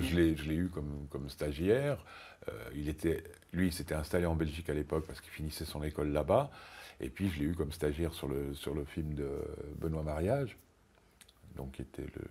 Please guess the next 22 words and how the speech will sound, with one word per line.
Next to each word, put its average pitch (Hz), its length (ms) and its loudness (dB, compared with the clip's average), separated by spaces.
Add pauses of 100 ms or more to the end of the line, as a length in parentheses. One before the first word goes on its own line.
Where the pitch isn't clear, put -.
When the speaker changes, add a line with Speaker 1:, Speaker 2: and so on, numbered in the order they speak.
(400)
Speaker 2:
Habib. 90 320 2 (220)
Speaker 1:
Oui. 151 80 4 (920)
Speaker 2:
Et 73 80 0
puis, 76 440 0
euh, 65 460 -2 (160)
ensuite, 85 400 0
je - 60 -6
l'ai 76 80 4
repris, 92 680 4
euh, 69 60 2 (760)
parce 85 180 2
que 87 140 0
Cap 82 320 4
Productions 82 340 2
m'a 80 80 2
demandé 80 320 4
d'avoir 76 300 0
un 73 40 0
stagiaire 80 320 2
aussi 120 260 4
pour 95 160 0
le, 87 120 0